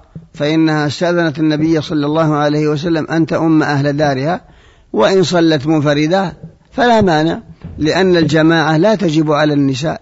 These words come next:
إنما الجماعة واجبة على الرجال، فلو صلى الرجل منفردا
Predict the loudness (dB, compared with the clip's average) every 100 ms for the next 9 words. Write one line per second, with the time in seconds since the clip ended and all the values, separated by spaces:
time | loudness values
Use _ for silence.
0 | -2 0 2 2 0 0 0 2 2 0
1 | 0 2 2 2 2 2 0 0 -2 0
2 | -2 -2 -2 0 0 -2 -8 _ _ _
3 | _ _ -2 2 2 0 0 2 2 0
4 | 0 2 2 2 2 2 2 2 2 2
5 | 0